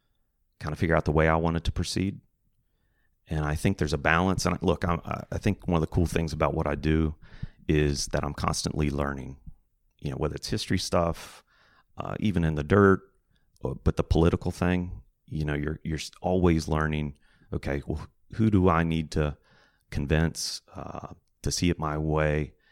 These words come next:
How do I teach people what's good architecture and what isn't? You know, we talked about that a little bit yesterday.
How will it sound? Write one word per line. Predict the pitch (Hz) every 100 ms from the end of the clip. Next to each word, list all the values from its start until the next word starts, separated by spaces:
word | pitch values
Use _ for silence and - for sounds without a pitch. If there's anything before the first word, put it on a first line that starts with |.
| _ _ _ _
How | - 107
do | 90
I | 85 80 78 76 _
teach | - 98 90 -
people | 80 78 82 78 78 - - _ _ _ - - 82
what's | 80 78
good | - 82
architecture | 78 78 - - 76 - 78 76 -
and | 78 73
what | 76
isn't? | 76 78 67 -
You | 71
know, |
we | 80
talked | - - -
about | 78 76 -
that | - - -
a | 80
little | 80 76
bit | 78 - _
yesterday. | - 78 76 - 76 76